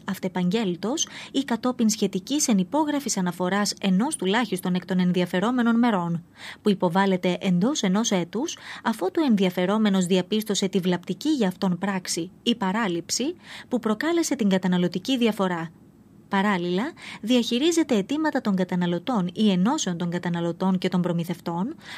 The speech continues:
που απορρίφθηκαν από άλλους φορείς εξώδικης ρύθμισης καταναλωτικών διαφορών. Ο συνήγορος του καταναλωτή δεν επιλαμβάνεται υποθέσεων που εκκρεμούν ενώπιον των δικαστικών αρχών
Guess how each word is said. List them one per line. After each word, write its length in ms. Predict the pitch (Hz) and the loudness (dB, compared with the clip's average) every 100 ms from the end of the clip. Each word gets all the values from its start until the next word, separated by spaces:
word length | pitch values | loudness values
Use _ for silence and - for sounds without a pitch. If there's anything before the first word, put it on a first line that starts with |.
| - | -2
που 100 | 240 | 0
απορρίφθηκαν 720 | 214 208 214 359 - 247 190 | 2 2 0 0 -2 -2 0
από 180 | 170 180 | 0 -2
άλλους 300 | 233 311 285 | -2 -2 -2
φορείς 440 | - 185 202 190 - | -2 0 0 -2 -4
εξώδικης 640 | 196 - 277 277 208 180 | -8 -2 -2 0 0 -2
ρύθμισης 580 | 180 180 175 185 196 311 | 0 0 0 -2 0 -2
καταναλωτικών 760 | - 220 190 175 175 175 262 | -2 0 2 2 0 -2 0
διαφορών. 640 | 247 214 202 185 165 170 170 - - - - - - - | 2 0 0 -2 -2 -4 -6 -10 -20 -20 -20 -20 -20 -14
Ο 120 | - 226 | -2 0
συνήγορος 520 | 226 233 262 262 240 | 2 2 4 2 2
του 100 | 214 | 0
καταναλωτή 720 | 202 185 185 180 175 190 226 | -2 2 2 2 0 0 0
δεν 180 | 220 269 | 2 0
επιλαμβάνεται 720 | 269 240 202 185 196 185 180 | 2 2 4 4 4 2 0
υποθέσεων 680 | 180 180 180 190 185 190 180 | 0 -2 0 0 2 0 0
που 80 | 190 | 0
εκκρεμούν 580 | 180 190 180 190 196 190 | 0 2 2 4 4 2
ενώπιον 480 | 196 190 214 196 180 | 2 4 4 2 0
των 180 | 180 | 0
δικαστικών 560 | 175 175 180 190 202 202 | 0 -2 -4 -4 -2 0
αρχών 460 | 180 175 180 185 | 0 -2 -4 -4